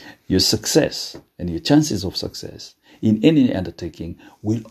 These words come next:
always be measured by the belief in yourself. What you can do, what you have the capability of doing, if you truly believe, you will achieve.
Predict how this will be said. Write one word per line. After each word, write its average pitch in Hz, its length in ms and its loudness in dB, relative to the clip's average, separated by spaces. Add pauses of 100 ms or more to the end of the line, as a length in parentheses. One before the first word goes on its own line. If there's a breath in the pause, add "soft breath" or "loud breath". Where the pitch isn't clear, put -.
always 156 680 2
be 95 160 -4
measured 92 520 -4 (200 soft breath)
by 87 160 -6
the 85 100 0
belief 85 560 2
in 80 160 -8
yourself. - 680 -12 (1040 soft breath)
What 113 340 6
you 117 80 2
can 107 280 -2
do, 127 440 0
what 101 260 -6
you 92 140 -4
have 139 400 0
the 107 80 -2
capability 87 560 -4
of 80 160 -10
doing, 87 340 -4 (500 soft breath)
if - 240 -8
you 110 220 4
truly 160 280 8
believe, 82 500 -6 (220)
you 85 200 -4
will 92 340 2
achieve. 82 400 -14